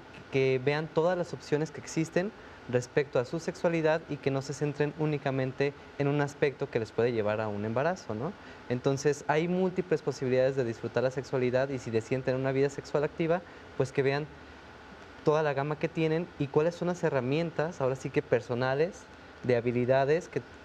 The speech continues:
personales que deben de tener para, pues, disfrutarla plenamente, ¿no? De negociar con su pareja, de decidir cuándo sí, cuándo no, y que no sea todo nada más sin planear y sin pensarlo, ¿no? De que se hable, se tiene que hablar. Entonces, cuando se hablan, las cosas son mucho más fáciles y la vida sexual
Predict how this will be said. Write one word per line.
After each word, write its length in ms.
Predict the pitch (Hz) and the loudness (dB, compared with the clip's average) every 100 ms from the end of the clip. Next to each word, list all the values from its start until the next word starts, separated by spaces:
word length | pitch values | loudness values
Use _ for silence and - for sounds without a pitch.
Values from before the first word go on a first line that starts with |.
| - - | -2 0
personales 540 | 117 131 131 127 151 | 2 0 0 0 0
que 120 | 147 | 2
deben 220 | 139 156 | 2 2
de 100 | 160 | 0
tener 260 | 147 139 139 | 0 -2 0
para, 380 | 151 156 147 139 - - - - - - | 0 0 0 -4 -12 -20 -20 -20 -14 -2
pues, 160 | 127 - 135 | -2 0 -4
disfrutarla 460 | 135 139 143 151 | -2 0 0 0
plenamente, 560 | 160 160 170 190 208 147 | 2 0 0 -4 -2 -2
¿no? 180 | 139 175 | 0 2
De 100 | 156 | 2
negociar 440 | 127 113 - 127 | 2 0 0 -2
con 120 | - | -2
su 120 | - 123 | -4 -2
pareja, 720 | 123 143 160 151 - 160 165 - - - | 2 4 2 0 0 -2 -2 -8 -20 -4
de 60 | 113 | 0
decidir 400 | 110 - 123 123 | 0 0 0 2
cuándo 300 | 131 123 113 | 2 0 -4
sí, 180 | - 127 | -4 0
cuándo 320 | 127 123 120 | 0 0 0
no, 300 | 139 160 170 | 2 2 0
y 60 | 170 | 0
que 120 | 151 | 0
no 120 | 151 | 0
sea 140 | 156 | -2
todo 240 | 156 151 156 | 0 2 2
nada 280 | 156 147 151 | 0 -2 0
más 200 | 143 139 | -2 -2
sin 200 | 156 139 | -6 -2
planear 480 | 117 123 139 160 | -2 0 0 -2
y 20 | 156 | -2
sin 180 | 127 | -4
pensarlo, 460 | 110 117 113 151 135 | -2 -4 -2 -2 -2
¿no? 220 | 123 180 | -2 0
De 80 | 160 | 0
que 160 | - 120 | -2 -2
se 180 | 127 | 2
hable, 300 | 120 127 117 | 2 2 -2
se 120 | - 117 | -8 -4
tiene 220 | 131 143 | -2 0
que 140 | - | 0
hablar. 280 | 147 131 113 | 2 0 0
Entonces, 460 | 110 120 - 139 - - - - - - - | -4 -8 -4 -6 -6 -18 -18 -18 -18 -6 0
cuando 320 | 131 127 127 | 0 2 0
se 180 | - 156 | 2 2
hablan, 300 | 151 170 175 | 2 0 0
las 160 | 156 | -2
cosas 200 | 151 156 - | -4 -4 -4
son 160 | 147 | -2
mucho 240 | 147 139 123 | -2 -2 -2
más 200 | 131 139 | -2 -2
fáciles 520 | 143 139 156 165 - | -4 -2 -2 -2 -2
y 60 | 135 | -2
la 120 | 123 | 0
vida 180 | 120 127 | 2 0
sexual 360 | - - 127 | -4 -2 -2